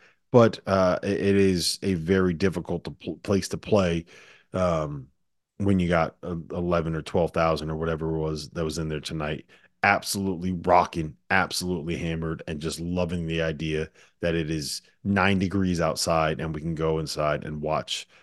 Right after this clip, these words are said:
uconn beat up on a Creighton basketball team like they did tonight. Um, but I, you know, I do wanna touch a little bit on, on the offensive side of the ball, because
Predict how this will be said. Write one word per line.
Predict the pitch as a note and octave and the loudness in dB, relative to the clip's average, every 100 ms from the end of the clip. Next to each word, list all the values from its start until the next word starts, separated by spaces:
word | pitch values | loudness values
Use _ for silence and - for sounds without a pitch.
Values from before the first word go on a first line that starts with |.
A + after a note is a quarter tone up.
| _ | _
uconn | F#2+ F2+ E2+ D#2 | -4 -2 -2 -2
beat | C#2 D#2 | -2 0
up | D2+ - | -2 -2
on | D#2 D#2+ D2 - | -2 -2 -4 -4
a | E2+ | -4
Creighton | - F2 - C#2+ | -4 -4 -4 -4
basketball | C#2 - - B1+ | -6 -6 -6 -8
team | - A#1+ | -8 -10
like | G1+ | -12
they | - | -10
did | C#2+ A#1 | -10 -8
tonight. | - D#2 A#1 - - - - _ | -8 -8 -8 -12 -16 -20 -20 _
Um, | A#1+ B1+ B1 - - - _ _ _ _ _ _ _ - | -10 -6 -6 -8 -12 -20 _ _ _ _ _ _ _ 0
but | - C#3 | 6 10
I, | D#3+ C#3+ | 10 6
you | D#3+ D#3 | 2 8
know, | D3+ | 10
I | C#3+ | 10
do | C#3 | 10
wanna | E3+ D3+ C3 A2+ - - | 10 12 10 6 0 -2
touch | C3+ - | 0 4
a | |
little | A2+ G#2+ | 6 8
bit | G2+ | 8
on, | G2+ G2 F2+ - | 8 6 2 0
on | F#2 F2+ | 0 2
the | G2 | 2
offensive | F#2 F#2 F#2+ E2+ | 4 2 0 -2
side | - F2 E2 | 2 2 2
of | |
the | D2+ | 0
ball, | F2 F2 D#2 | 2 2 2
because | E2+ F2+ E2 D#2+ | 0 0 0 -2